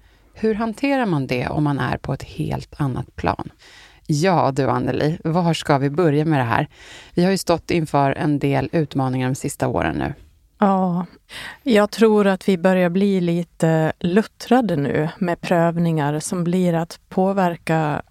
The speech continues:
Speaker 2: våra liv och som du säger så har det ena avlöst det andra. Och av någon anledning så anpassar vi oss ju till det mesta samtidigt som det ligger under ytan och gör oss påminda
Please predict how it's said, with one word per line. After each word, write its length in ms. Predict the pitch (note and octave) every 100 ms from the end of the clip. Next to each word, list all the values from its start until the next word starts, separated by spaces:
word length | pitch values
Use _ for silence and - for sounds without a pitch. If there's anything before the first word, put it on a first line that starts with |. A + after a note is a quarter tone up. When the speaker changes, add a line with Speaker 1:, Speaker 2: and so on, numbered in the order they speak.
| _
Speaker 2:
våra 480 | F#3+ G3 A3+ A#3 A#3
liv 400 | G#3 G3 G3 G3+ -
och 280 | F3 -
som 200 | - F3
du 80 | E3
säger 600 | - G3+ F#3+ E3+ D#3 E3
så 180 | - E3+
har 180 | D#3+ E3+
det 180 | D#3+ -
ena 460 | E3 F3 E3+ D3 -
avlöst 840 | D#3 D#3+ E3+ D#3 D3 - - - -
det 80 | D#3+
andra. 500 | D#3+ F#3 E3+ - F3 - _ _ _ - - - - - _
Och 320 | F#3 F3+ -
av 140 | - F#3+
någon 320 | G#3+ C4 F#3
anledning 680 | D#3 F3 F3 - - - F#3
så 440 | - E3 D#3+ D#3+ -
anpassar 680 | E3+ A3+ - A#3 - - -
vi 180 | - -
oss 300 | - - D3+
ju 160 | - - -
till 360 | - D#3 C#3+ C#3+ - - -
det 80 | D#3
mesta 520 | D3+ D#3 - - - - -
samtidigt 760 | - F#3 A3 - C4+ A#3 D#3
som 340 | - D#3 D3+ -
det 200 | F3+ D#3
ligger 420 | D#3 E3 - D3 D3+
under 280 | C#3+ C#3
ytan 580 | D#3 F3 - - C#3+ C#3
och 420 | - D3+ D3 C#3+
gör 380 | E3 F#3+ A#3+ G3
oss 200 | - -
påminda 880 | - D#3+ D#3+ D#3+ D3+ - - -